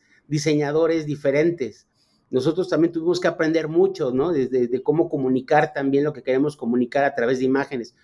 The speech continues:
No fue fácil, porque no es que, ah, bueno, ya, este es mi texto y tú co-,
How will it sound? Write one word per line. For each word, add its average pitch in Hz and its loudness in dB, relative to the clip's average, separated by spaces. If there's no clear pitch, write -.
No 156 0
fue 196 0
fácil, 196 -2
porque 131 -2
no 170 0
es 180 0
que, 180 0
ah, 175 2
bueno, 151 2
ya, 156 0
este 180 2
es 185 -2
mi 170 0
texto 180 -2
y 196 0
tú 175 -6
co-, - -12